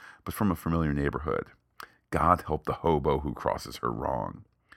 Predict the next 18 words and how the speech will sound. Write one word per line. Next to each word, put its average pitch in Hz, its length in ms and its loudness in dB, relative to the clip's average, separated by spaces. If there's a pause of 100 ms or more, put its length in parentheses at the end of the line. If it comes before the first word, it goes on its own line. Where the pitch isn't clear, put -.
(520)
Trish 120 300 4
is 95 140 0
ready 92 160 4
to 76 60 -2
pack 85 500 0 (340)
a 113 80 6
huge 147 720 2
gun. 123 540 4 (1300)
Our 113 100 4
pal 117 240 4
Mike 95 220 0
Sorensen 113 500 0
says 85 280 0
that 78 100 -4
it - 60 -6
looks 85 240 -4
like 85 140 -2
an 85 120 -4